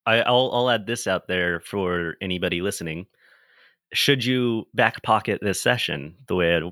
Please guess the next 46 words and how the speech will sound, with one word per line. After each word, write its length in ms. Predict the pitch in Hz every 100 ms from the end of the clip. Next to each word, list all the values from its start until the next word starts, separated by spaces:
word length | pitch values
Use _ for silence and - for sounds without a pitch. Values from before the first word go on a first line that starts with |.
| - -
it 100 | 95
was 180 | 90
suggested 340 | - 95 87 -
before, 420 | - 110 104 92
is 340 | 85 90 - -
assuming 320 | 101 104 92
you 60 | 90
have 80 |
a 60 | 85
lower 280 | 87 90 90
level 220 | 82 87
party 360 | 90 82 90 92
and 100 | 85
you 60 | 80
wanna 300 | 80 78 73 _ _ _ 104
build 200 | 98 90
them 120 | 85
up 120 | 85
a 40 | 82
little 160 | 80
before 240 | 76 - 82
throwing 300 | 117 117 85
it 80 |
at 160 | 80 -
them, 220 | 80 85 - _ - - - - _ _ 101
I 180 | 98
would 440 | 98 104 104 113 90 _ -
suggest 640 | - 104 98 107 104 - - _ _ _ _ _
sprinkling 640 | - - - 127 120 120 117
this 160 | 110
playwright's 540 | - - 113 107 101 -
name 320 | 110 110 85
and 120 | 73
maybe 340 | 87 85 85 -
other 200 | 113 95
plays 640 | - 90 78 73 76 - -
and 400 | 90 80 80 78
things 320 | - 85 82
like 160 | 82 -
that 240 | 82 73 _ _ -
into 300 | 98 92 107
your 160 | 90 87
world, 340 | 90 90 87
into 200 | 85 -
your 80 | 87
campaign 600 | 87 85 82 85 85